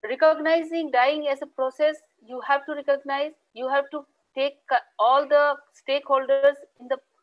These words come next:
on the same page, all the professionals, those who are taking care of the patient, including nurses, they should be on the same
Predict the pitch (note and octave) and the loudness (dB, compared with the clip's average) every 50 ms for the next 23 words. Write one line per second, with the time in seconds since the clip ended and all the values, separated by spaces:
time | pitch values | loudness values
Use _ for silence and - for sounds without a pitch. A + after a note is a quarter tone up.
0 | _ - A#3 B3 B3+ C4+ C4 _ C#4 C4+ C#4 C4+ C4+ - C4 C4+ C#4+ C#4 _ _ | _ -10 -10 -8 -8 -10 -10 _ -8 -8 -8 -10 -8 -6 -6 -6 -6 -8 _ _
1 | _ _ _ G#3+ G#3+ A#3 C4 C#4+ C4+ D4 D4 D4 C4+ B3+ - C4+ C4+ C4 _ - | _ _ _ -2 0 2 2 0 0 -2 -4 -4 -6 -6 -4 -4 -6 -6 _ -8
2 | C4 C4+ C#4 C4+ - _ B3+ B3+ B3+ - B3+ C4 C4 B3+ - A#3+ A#3+ - C4+ C4+ | -6 -6 -6 -8 -10 _ -8 -8 -8 -6 -4 -4 -4 -4 -6 -8 -10 -10 -14 -14
3 | C4 - C4 B3+ B3+ C4 B3 A#3+ C4 C4 - B3 B3 - C4 B3+ B3+ B3 _ - | -8 -6 -4 -4 -4 -4 -6 -6 -6 -6 -6 -10 -8 -8 -8 -8 -8 -10 _ -12
4 | B3 B3 B3 - C#4+ E4 G4 A#4+ G#4 D4 B3 A#3+ A#3 A#3 - B3 A#3+ A#3+ - _ | -12 -10 -8 -6 -4 -2 -2 -2 -4 -4 -4 -4 -4 -4 -6 -10 -12 -12 -12 _
5 | _ _ - B3 C#4 C#4 C#4 D4+ D4 B3+ C#4 C#4+ C#4+ C#4 C4+ C4+ C4+ - C#4 B3+ | _ _ -6 -6 -6 -4 -6 -8 -10 -8 -2 0 0 0 0 -2 -6 -6 -6 -10
6 | B3 | -10